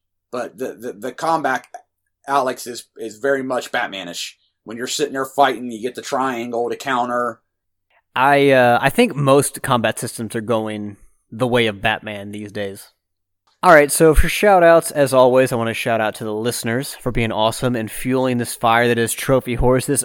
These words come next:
Speaker 2: burning, raging wildfire, much like the wildfire at the end of Campo Santo's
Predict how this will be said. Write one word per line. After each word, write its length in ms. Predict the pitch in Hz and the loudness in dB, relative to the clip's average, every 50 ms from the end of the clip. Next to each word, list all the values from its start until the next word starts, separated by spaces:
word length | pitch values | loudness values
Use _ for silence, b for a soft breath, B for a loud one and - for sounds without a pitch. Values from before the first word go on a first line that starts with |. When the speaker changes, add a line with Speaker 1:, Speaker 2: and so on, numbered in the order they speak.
| - | -6
Speaker 2:
burning, 540 | 135 131 107 - 135 127 131 127 127 123 120 | -12 -12 -4 0 0 0 0 0 -2 -2 -2
raging 460 | 113 113 120 123 127 113 117 113 110 | -2 0 0 2 0 0 -2 -4 -4
wildfire, 880 | 107 110 113 113 110 110 117 110 - - 120 113 110 110 117 131 143 - _ _ _ _ _ _ _ _ _ | 0 2 4 4 4 4 0 -2 -2 -2 0 2 4 4 2 2 0 -4 _ _ _ _ _ _ _ _ _
much 260 | - 110 110 - - - | -8 -8 -8 -6 -4 -4
like 180 | 117 113 107 | -4 -4 -4
the 80 | - 113 | -6 -4
wildfire 560 | 104 107 110 107 104 - - 107 104 104 104 | -2 0 0 0 -2 -4 -4 -4 -4 -4 -4
at 200 | - 107 104 - | -6 -8 -8 -10
the 180 | - 107 - - | -12 -12 -12 -10
end 340 | 117 107 104 104 104 98 | -8 -8 -8 -8 -10 -12
of 280 | - - 107 104 101 - | -10 -10 -10 -10 -10 -14
Campo 300 | - - 110 101 - 104 | -14 -14 -12 -10 -10 -12
Santo's 760 | 98 - - 101 104 101 - 104 104 104 104 104 - - - | -12 -10 -10 -10 -10 -8 -8 -8 -6 -6 -8 -8 -10 -14 -16